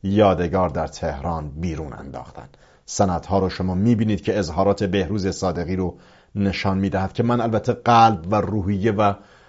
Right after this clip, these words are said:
نیروی خواندن دوبارهٔ این ستمی که بر این جوان رفته رو ندارم. اصلاً می‌خوام دوباره بخونم، امکانش واقعاً سخت هستش.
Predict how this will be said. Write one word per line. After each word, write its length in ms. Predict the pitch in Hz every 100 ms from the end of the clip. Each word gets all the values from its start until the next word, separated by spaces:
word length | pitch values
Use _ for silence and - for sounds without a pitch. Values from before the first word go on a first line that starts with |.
| - _ _ _ - 110 120
نیروی 760 | 127 139 135 127 143 151 135
خواندن 560 | - 92 117 113 110 120
دوبارهٔ 760 | 113 101 101 104 101 104 107 113
این 300 | 123 110 107 - -
ستمی 760 | - - - 143 143 160 156 131
که 160 | -
بر 140 | 104 98
این 160 | 98
جوان 400 | 95 98 90 92
رفته 320 | 90 85 - 95
رو 180 | 90 - - - _ -
ندارم. 760 | 104 113 117 107 95 78 76 69 69 69
اصلاً 260 | 85 -
می‌خوام 360 | 101 98 - 107
دوباره 360 | 104 101 101 101
بخونم، 640 | 104 - 101 107 104 104 - _ _ _ _ _ -
امکانش 540 | 107 92 107 107 101
واقعاً 440 | 101 92 90 95 87 87 - - - - - _ -
سخت 540 | - 131 123 82 -
هستش. 680 | 90 76 - 69 - -